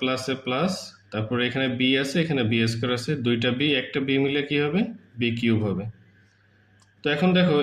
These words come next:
এখানে এ স্কয়ার বি আছে, আবার এখানেও এ স্কয়ার বি আছে। এটার আগে প্লাস, এটার আগে মাইনাস। আমরা জানি প্লাসে মাইনাসে মাইনাস হয়, তার মানে দুইটা সেম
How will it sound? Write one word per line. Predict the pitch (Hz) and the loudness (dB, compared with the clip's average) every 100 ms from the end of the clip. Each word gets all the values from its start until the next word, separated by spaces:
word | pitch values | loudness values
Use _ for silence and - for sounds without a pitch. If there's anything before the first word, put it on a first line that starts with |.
| 139 | 2
এখানে | 156 165 156 | 2 4 4
এ | 160 | 2
স্কয়ার | 160 - 165 | 2 0 2
বি | 165 175 175 | 4 4 4
আছে, | 180 220 254 131 | 2 0 -2 -2
আবার | 135 135 156 | 0 0 -2
এখানেও | 151 180 190 151 | 0 2 4 4
এ | 139 | 2
স্কয়ার | - 117 107 | 0 0 2
বি | 104 | 0
আছে। | 101 101 - 120 | 0 -6 -6 -4
এটার | 139 143 | 0 0
আগে | 143 143 | 0 -2
প্লাস, | 147 185 226 | 0 0 0
এটার | 131 127 123 | -2 0 0
আগে | 120 - | -2 -4
মাইনাস। | 123 113 107 110 127 | -2 0 0 0 0
আমরা | 120 | -2
জানি | 135 139 139 | 0 -2 0
প্লাসে | 127 127 | -2 0
মাইনাসে | 143 143 147 | 0 0 0
মাইনাস | 135 135 156 | 0 0 0
হয়, | 170 165 | 0 0
তার | 151 | 0
মানে | 143 135 - - _ _ - | 0 -4 -8 -20 _ _ -4
দুইটা | 123 147 | -2 -2
সেম | - 156 | 0 4